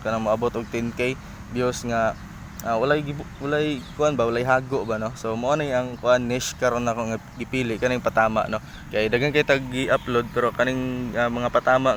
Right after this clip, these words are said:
nga content is diha ta nagkuan, murag kusog gamay siya ba, no? So, sa ako kusog na na siya kanang moabot og ten K views, no? So, karon is, ah, unta natubag na ko inyong mga pangutana, inyong mga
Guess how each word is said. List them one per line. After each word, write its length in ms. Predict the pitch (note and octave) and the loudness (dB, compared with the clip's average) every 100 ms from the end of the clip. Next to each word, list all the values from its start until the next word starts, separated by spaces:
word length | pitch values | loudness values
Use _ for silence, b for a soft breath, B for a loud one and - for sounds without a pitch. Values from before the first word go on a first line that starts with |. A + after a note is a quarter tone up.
| A#2+ | 2
nga 160 | A#2 | -2
content 480 | A2 B2 B2 A#2 G#2 | 0 -2 0 -2 0
is 320 | A2 - - B B B - | -2 -2 -6 B B B 0
diha 160 | C3 C3+ | 4 4
ta 160 | - | 4
nagkuan, 480 | B2 A#2 A#2+ A#2+ A#2 | 2 0 2 2 2
murag 320 | A2 A2+ A2 - | 0 -2 -4 -6
kusog 320 | B2+ - C3+ | -4 -2 0
gamay 320 | B2 C3 C3 B2+ | 2 4 2 2
siya 160 | B2 | -2
ba, 80 | G#2+ | -2
no? 160 | G#2 G2 | -6 -8
So, 160 | - A2 | -6 -4
sa 160 | G#2+ B2+ | 0 2
ako 160 | B2+ A#2 | 2 0
kusog 240 | C3 D3+ | 2 2
na 80 | C3 | 0
na 160 | B2+ A#2 | -2 0
siya 160 | A#2+ | -2
kanang 240 | A2+ G#2 G#2 | -2 -4 -4
moabot 320 | G#2+ G#2+ A2+ | -2 -2 -2
og 80 | A2+ A2+ | -2 -4
ten 160 | A2+ | -4
K 240 | A2 A2+ A2 | -2 -2 0
views, 320 | A2+ A#2 - | -2 -2 -6
no? 80 | A#2 B B B B | -8 B B B B
So, 240 | - A2+ A2+ | -4 0 2
karon 400 | F3 F3+ E3 D#3 | 4 6 4 2
is, 160 | D3+ | 0
ah, 320 | D3 C3+ C3+ C3+ - - - - | 2 4 4 0 -6 -14 -8 -2
unta 240 | D#3 C3 | 4 4
natubag 320 | B2 C#3 D3 | 2 2 2
na 160 | C#3+ C3+ | 2 -2
ko 80 | C3 | -2
inyong 240 | C3 C3 | -2 -2
mga 140 | B2+ B2 B2 A#2 A2+ | 0 2 2 0 -2
pangutana, 560 | A#2 A#2+ A#2+ A#2+ A#2+ | -6 0 2 4 2
inyong 220 | A#2 A#2 A2+ | 0 -4 -4
mga 180 | A2 | -2